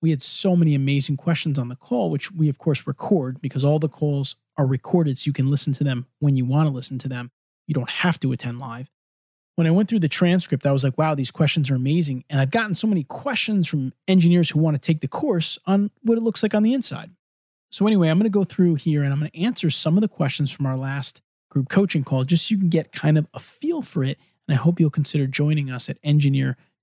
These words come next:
to Manager. That's engineer to manager dot com. All right, so first question, what feedback should I be asking for now in order to go for a promotion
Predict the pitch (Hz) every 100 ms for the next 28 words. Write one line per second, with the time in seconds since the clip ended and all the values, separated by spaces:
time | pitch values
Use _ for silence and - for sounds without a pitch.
0 | - - 196 135 127 123 127 127 127 -
1 | 143 156 156 127 123 - _ _ - -
2 | 170 127 131 - - 127 135 135 123 -
3 | - _ _ - - - - - - -
4 | _ _ _ _ _ _ _ - 151 143
5 | - 143 - 233 254 - 214 175 - 117
6 | - _ _ _ 165 185 277 - - 202
7 | 190 139 139 - 151 147 156 - 170 202
8 | - 143 - 131 135 156 196 135 135 143
9 | 185 208 208 165 139 131 - 139 - 139
10 | 143 175 - 123